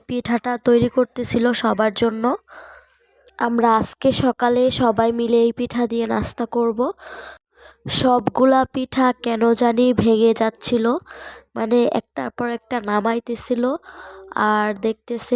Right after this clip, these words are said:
হচ্ছে ভেঙে ভেঙে যাচ্ছিল। আমার মনে হয় গুঁড়িটা মানে ভালোভাবে তৈরি হয় নাই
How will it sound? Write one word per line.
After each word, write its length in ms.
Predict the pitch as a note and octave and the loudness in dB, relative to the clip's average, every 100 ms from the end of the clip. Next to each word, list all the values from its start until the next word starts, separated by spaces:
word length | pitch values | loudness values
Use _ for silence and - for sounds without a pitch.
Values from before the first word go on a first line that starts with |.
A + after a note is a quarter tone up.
| A#3+ | 0
হচ্ছে 280 | A#3 - B3 | -2 0 0
ভেঙে 400 | - A3 G#3+ A3 | 2 0 2 2
ভেঙে 320 | A3 A3 A3+ | 2 0 0
যাচ্ছিল। 560 | A3 A3 - - B3 A3+ C#4+ - - - - - _ - | 0 -2 -2 -4 -2 0 -2 -6 -18 -20 -20 -20 _ -6
আমার 280 | G#3+ G#3+ A3+ | -4 0 0
মনে 280 | A3 A3+ B3 | 0 0 2
হয় 400 | B3 A#3 A#3 A#3+ A#3+ - | 2 0 2 2 0 0
গুঁড়িটা 480 | A#3 B3 B3 B3 A#3+ B3 E4 A#4+ - _ _ - | 0 0 -2 0 0 0 -2 -8 -20 _ _ -10
মানে 380 | G#3 G3+ A3 A3+ A3 - - - _ _ G#3+ | -6 -4 -2 -2 -4 -12 -20 -20 _ _ -6
ভালোভাবে 520 | G3+ A3+ A3 A#3 B3 | 0 2 2 0 -2
তৈরি 340 | B3+ B3+ C4 | -2 -2 -2
হয় 280 | C4 C4 A#3 | 0 0 0
নাই 220 | A3 A3+ | 0 -2